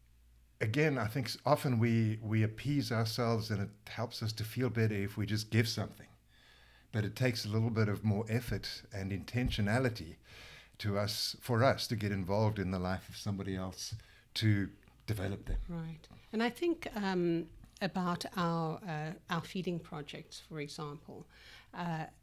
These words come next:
Speaker 2: giving to a child that is hungry is justice. It's the just thing to do. You do not turn away from a child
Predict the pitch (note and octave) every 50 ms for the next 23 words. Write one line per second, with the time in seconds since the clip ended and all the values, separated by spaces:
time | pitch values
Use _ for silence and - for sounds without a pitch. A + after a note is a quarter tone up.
0 | _ _ _ _ - - - - - - - - - - - F#3 - - - A3
1 | A#3+ C4 D4 C4+ B3 A3 - - - G#3+ F#3+ F#3+ - - F#3+ F3+ F3+ F3+ F3+ F3+
2 | F3 - E3 D#3+ E3 E3 - - - D#3 D3+ D3+ - C#3 C3 A#2+ - A2+ D3+ -
3 | - - - - - - - _ _ - F#3 - - - - D#3+ - - - -
4 | - - - - - - D3 - - - - - G#3 G3+ - - F#3 E3+ E3+ -
5 | - - - - - D#3 C#3+ C#3 - - F3+ - G2 - - F#2+ D3 F3+ F3+ F3+
6 | F3 F3 - F#3+ F3+ F3 F3 F3 F3 - - - - - G#3 F#3+ F3+ F3 E3+ D#3+
7 | D#3 D#3 E3 D#3+ D3 C#3 D3 D#3 - - - - - - - - - F#3 F#3 F#3
8 | F3 - - - F3+ D#3+ D#3+ D#3+ D3+ D3+ D3